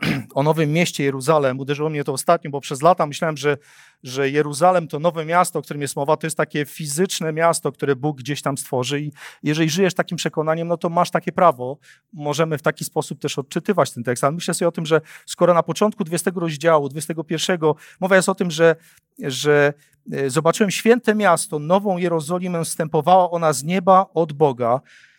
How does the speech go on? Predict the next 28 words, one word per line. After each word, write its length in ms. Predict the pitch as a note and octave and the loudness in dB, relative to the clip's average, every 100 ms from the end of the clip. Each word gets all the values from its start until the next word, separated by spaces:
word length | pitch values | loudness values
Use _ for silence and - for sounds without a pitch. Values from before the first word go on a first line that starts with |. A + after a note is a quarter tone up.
| _ | _
przygotowana 840 | - F#3 F3 F3 E3 D#3 F#3+ G#3 F3+ | -4 0 0 2 0 4 4 6 2
była 340 | F#3 F3+ E3 | 2 2 4
jak 220 | D#3+ C#3+ | 2 0
panna 500 | - F#3+ G3 G3+ F#3 | 0 0 0 0 0
młoda. 480 | F#3 E3 B2+ A#2 B2 _ _ _ _ _ _ _ - - | 2 0 0 -4 -10 _ _ _ _ _ _ _ -20 -4
A 100 | D3+ | -2
później 320 | - G#3+ G#3 | 0 0 -2
przeskakujemy 680 | - F#3 - F3+ G3+ F#3+ F3 | 0 0 0 -2 -2 0 4
niżej, 540 | G3+ F#3 D#3 D#3 D#3 | 4 4 4 2 0
w 40 | C3+ | -6
dziewiątym 440 | D#3 F#3+ G3+ F3 | 0 2 2 0
wersecie 640 | E3+ D#3+ F3+ - E3 D#3 D#3 _ _ | 0 2 2 2 4 4 2 _ _
dalej 440 | D3+ E3+ F3 D#3+ | 2 4 4 2
Jan 300 | D#3+ E3 E3 | 2 2 0
pisze, 520 | D#3 E3+ - E3 D3+ D3+ _ _ - - | -6 -6 0 2 2 0 _ _ -14 -4
e, 400 | C3 C3+ B2+ B2+ _ | -2 0 -2 -4 _
"Chodź, 400 | - - A#3+ A#3 | -2 4 4 4
pokażę 520 | - F#3 G#3 G3+ G3 | -4 -2 2 2 2
ci 180 | F#3 F3+ | -8 -10
pannę 420 | - F#3+ G#3 F#3+ | 0 0 2 -2
młodą, 540 | F3+ F3 D#3+ D3 E3 F3 _ _ _ - | 0 0 0 -2 -2 -6 _ _ _ 0
małżonkę 840 | E3+ F3+ E3 D3 G3+ A#3+ - G#3 | 4 4 2 -2 0 0 0 2
baranka", 640 | F#3 F#3 F#3 D#3+ C3+ A#2 A2 | 4 6 4 4 -4 -10 -8
czy 180 | - | -10
wybrankę 600 | D3 D#3 C#3 F#3+ G3 - D#3+ | -8 -6 2 2 2 -4 0
baranka. 380 | E3+ E3+ E3 | 2 2 -2
Innymi 240 | D3+ F#3+ F#3 | -2 -2 -2
słowy, 400 | - G3 F3 | -2 0 0